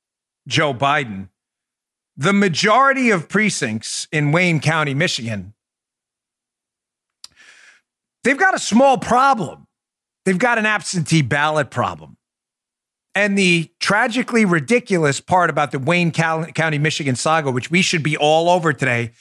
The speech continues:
and this show has been dictating the course of the day for the news, I think, 'cause we release early. So I hope other shows later pick this up. I don't say that to be like, "Hey, look at me." I say because this is kind of important. That's why we're leading the show with it.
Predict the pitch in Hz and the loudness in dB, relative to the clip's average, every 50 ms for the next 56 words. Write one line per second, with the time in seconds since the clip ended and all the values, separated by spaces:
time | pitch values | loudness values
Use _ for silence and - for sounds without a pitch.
0 | - - - - - - _ _ _ _ _ _ - 202 220 233 262 349 349 - | -20 -20 -20 -20 -20 -20 _ _ _ _ _ _ -2 -2 0 0 2 2 2 2
1 | - 392 392 370 302 247 247 277 240 196 147 - 214 208 208 - - 214 220 214 | 2 2 2 2 2 2 2 2 4 2 2 2 0 -2 -2 -2 -2 -2 0 0
2 | 214 214 220 208 202 175 175 165 160 151 143 139 135 123 113 104 _ _ - - | 0 2 0 0 2 2 2 2 2 2 2 0 0 0 -2 -6 _ _ -2 2
3 | 190 185 180 185 - - 185 160 147 143 117 160 151 156 165 160 - 165 143 135 | 2 4 4 2 0 -2 -4 -2 -2 -2 0 0 2 2 0 0 -2 -4 -2 0
4 | 143 151 156 135 151 135 165 202 - 190 156 156 180 160 143 147 147 143 143 127 | 2 2 2 0 0 -2 -2 -2 0 0 0 2 0 2 2 0 0 0 -2 -2
5 | - - - - 143 143 147 151 165 175 175 180 180 175 - _ _ _ _ - | -2 -6 -6 -2 0 2 2 2 2 0 0 0 -2 -2 -6 _ _ _ _ -8
6 | - - 185 175 165 180 233 - - 214 208 202 214 196 - - 220 202 185 - | -4 0 0 0 0 0 -2 0 0 0 0 2 0 -2 0 2 2 2 2 2
7 | 180 170 170 175 - - 175 170 - - 170 - - 175 170 170 - 170 151 151 | 2 0 0 0 0 -2 -4 -4 -2 -2 -4 -2 0 0 0 0 0 0 -2 -2
8 | 135 - - 160 147 143 139 135 123 - 147 123 139 139 139 131 127 - 143 185 | -2 -2 -2 -2 0 2 2 0 -2 -2 -2 0 0 0 2 0 -2 -2 0 0
9 | 208 202 196 190 - 196 185 160 190 220 220 190 165 147 - 196 190 165 - - | 2 2 2 0 0 0 0 2 2 2 2 2 0 0 0 -2 -2 -2 -2 -4
10 | 185 220 202 185 - - - 247 254 247 214 185 208 185 - - 120 202 196 202 | -6 -4 -4 -4 -2 0 0 2 2 2 2 2 0 0 0 0 0 0 2 0
11 | 202 208 202 190 - 180 - - 196 185 175 175 165 156 160 175 180 180 175 175 | 0 0 -2 0 0 -2 -2 0 0 0 0 0 0 0 0 2 2 4 4 4
12 | 170 - - 185 175 180 185 208 208 220 226 220 - _ | 2 2 2 2 0 2 2 2 2 2 2 2 -2 _